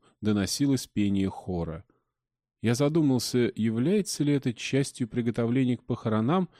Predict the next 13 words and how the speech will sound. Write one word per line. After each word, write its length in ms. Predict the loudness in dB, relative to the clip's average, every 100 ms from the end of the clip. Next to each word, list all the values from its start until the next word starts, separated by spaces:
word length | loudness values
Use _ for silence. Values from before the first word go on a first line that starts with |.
| _ _ -2
или 160 | 2 2
же 160 | 2
семейство 560 | 0 2 2 2 0 0
Монс 400 | 2 2 0 -4 _ _
попросту 480 | -4 -2 -2 0 2
наняло 420 | 4 4 4 2
хор, 320 | 0 0 0 0
чтобы 300 | -2 -2 -2
тот 300 | 0 -2 0
пел 320 | 0 2 2
здесь 200 | 0 -2
все 240 | -2 0
время. 480 | 0 0 0 -4